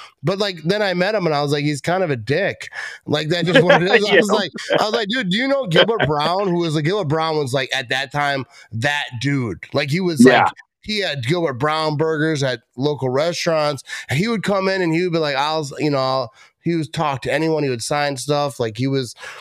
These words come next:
Speaker 1: like, well, he was, like, a car collector. Like, he had, or a car lover for sure. He had multiple cars. Like, he was just, uh, but he was so cool. So, like, when, when, when it's, like, Ahmad Carroll,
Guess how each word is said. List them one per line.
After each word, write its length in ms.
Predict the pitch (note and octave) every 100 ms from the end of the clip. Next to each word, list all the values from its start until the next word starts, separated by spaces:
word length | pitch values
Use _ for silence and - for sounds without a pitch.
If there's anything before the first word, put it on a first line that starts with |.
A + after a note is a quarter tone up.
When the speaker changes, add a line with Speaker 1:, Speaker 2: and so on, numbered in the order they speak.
| - _ -
Speaker 1:
like, 240 | C#3 C3+
well, 100 | D#3 C#3+
he 180 | E3 E3
was, 100 | D3+
like, 100 | B2+
a 80 | A2+
car 260 | C3+ C#3
collector. 420 | C3 D3+ C#3 D3+ C#3
Like, 160 | A#2+
he 100 | B2
had, 240 | A#2+ A2+ A2+ - - -
or 100 | A#2
a 220 | G#2 G#2 - A#2
car 240 | E3 D3+
lover 300 | C3+ C3+ C#3+
for 160 | - A#2
sure. 360 | - C3 C3+ - - -
He 100 | D3
had 80 |
multiple 400 | C3+ C3 B2+ C3
cars. 380 | B2+ B2 B2 B2
Like, 140 | A#2+ A2+
he 80 | C#3+
was 180 | C#3+
just, 340 | A2+ C#3 B2 -
uh, 240 | A2+ E2+ - - - - _ F3+
but 100 | G3+
he 80 | C#4
was 180 | A#3
so 180 | C#4 B3+
cool. 260 | F#3 C#4+ G3+
So, 140 | A3
like, 140 | G#3 F#3
when, 120 | G3 F#3+ E3+
when, 160 | F3+
when 100 | F#3+
it's, 120 | F3+ F#3+
like, 180 | E3+ B2
Ahmad 420 | C#3+ C#3+ E3 D3+
Carroll, 520 | C#3 C#3 D#3 F#3+ G3